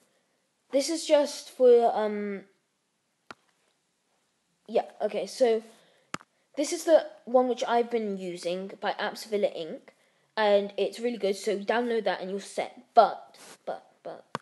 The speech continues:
I've got a but there. There is another app which looks pretty much identical, just the icon is, the colours are invert. I'm not sure if it's by the same developer who's posted it, just in case one gets taken down,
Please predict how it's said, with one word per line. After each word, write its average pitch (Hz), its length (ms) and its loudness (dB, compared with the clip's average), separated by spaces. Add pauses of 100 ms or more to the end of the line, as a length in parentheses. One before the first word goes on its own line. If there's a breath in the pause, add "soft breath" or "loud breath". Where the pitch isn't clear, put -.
(120)
I've 240 160 -20
got 143 120 -10
a 143 60 -10
but 185 260 -6
there. 175 160 -10 (1080 loud breath)
There 247 160 6
is 294 200 4
another 285 360 0
app 180 200 -6
which 214 180 -4
looks 226 220 -8 (500)
pretty 311 320 -6
much 254 220 -2
identical, 202 600 -4
just - 480 -10 (540)
the 220 160 -4
icon 214 440 -2
is, 185 320 -8 (480)
the 180 240 2
colours 196 320 2
are 156 100 -4
invert. 180 500 -10 (760 soft breath)
I'm 240 140 -2
not 294 200 4
sure 330 200 0
if 320 100 -8
it's 269 180 -6
by 240 160 2
the 240 60 -2
same 247 320 0
developer 240 640 -2 (420 soft breath)
who's 226 300 -12 (500)
posted 254 480 2
it, 233 180 4
just 233 220 -2
in 247 80 -6
case 240 240 0
one 220 220 0
gets - 260 -2
taken 214 380 -2
down, 196 380 -2